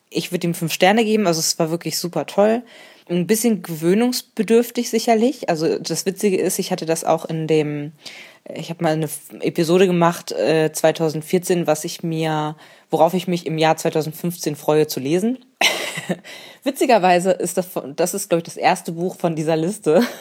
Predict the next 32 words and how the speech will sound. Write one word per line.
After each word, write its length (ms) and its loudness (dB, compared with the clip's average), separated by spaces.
<laughs> 1080 0
wozu 260 2
ich 160 4
dieses 320 4
Jahr 160 6
bislang 340 -2
gekommen 320 0
bin 120 0
und 80 -2
es 120 -6
ist 120 -6
August 420 -2
gewesen. 380 -2
Aber 340 4
lassen 300 2
wir 80 2
das 200 0
mal 200 4
ganz 220 2
außen 280 -2
vor. 420 2
Ähm, 400 -2
vom 220 0
Ansatz 440 2
her 220 4
total 360 2
interessant. 560 -4
Es 180 -8
basiert 720 2
auf, 460 2
ähm, 800 0
Sagen, 1160 0